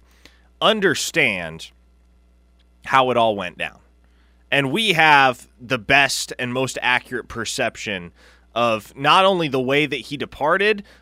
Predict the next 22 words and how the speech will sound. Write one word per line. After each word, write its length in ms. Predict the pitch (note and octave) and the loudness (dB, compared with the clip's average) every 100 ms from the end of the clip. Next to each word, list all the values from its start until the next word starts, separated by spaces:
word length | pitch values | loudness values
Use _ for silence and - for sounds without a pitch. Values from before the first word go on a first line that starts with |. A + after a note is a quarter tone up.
| - | -2
but 180 | D3 C#3+ | -2 0
the 100 | C3+ | 0
month 280 | C#3 C#3+ C#3 | 0 -2 -4
or 80 | |
so 240 | A#2+ D3 C3 | -4 -2 -2
that 160 | A#2+ | -2
led 240 | A2 A#2+ G2+ | -4 -4 -2
up 200 | G#2 - | -6 -8
to 200 | F#2 - | -14 -14
it. 200 | - _ _ _ _ _ | -18 _ _ _ _ _
I'm 200 | F#3 B3 | 2 4
not 200 | C#4 A#3+ | 6 4
sure 520 | - - F3+ E3+ D#3 F3+ | 2 2 6 6 4 2
the 240 | C3 C#3+ | -4 -2
national 400 | D3 D3+ - C#3 | 2 2 0 -6
media 320 | C3+ C3+ C3+ | -4 -4 -4
is 100 | A#2 | -4
cognizant 600 | - E3+ F3+ D#3 A2+ A#2+ | 0 2 2 -2 -6 -8
of 160 | G#2 A2 | -8 -8
the 100 | A2+ | -6
fact 500 | - G#2+ F#2+ - - _ _ _ | -2 0 0 -2 -12 _ _ _
that 360 | A#2+ C3 A#2 | 2 4 4